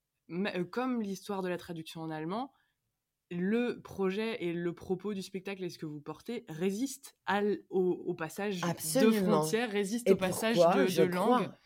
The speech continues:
Speaker 2: je crois comprendre, sentir, percevoir qu'en fait,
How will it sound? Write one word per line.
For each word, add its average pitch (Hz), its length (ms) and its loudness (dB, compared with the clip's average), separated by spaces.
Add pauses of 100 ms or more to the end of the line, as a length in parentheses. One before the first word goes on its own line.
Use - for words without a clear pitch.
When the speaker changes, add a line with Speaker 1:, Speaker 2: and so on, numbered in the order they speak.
(200)
Speaker 2:
je 139 200 -6
crois 160 640 -6
comprendre, 117 840 -10 (300)
sentir, 131 600 -12
percevoir 110 920 -14 (1040)
qu'en 175 200 -6
fait, 277 540 -6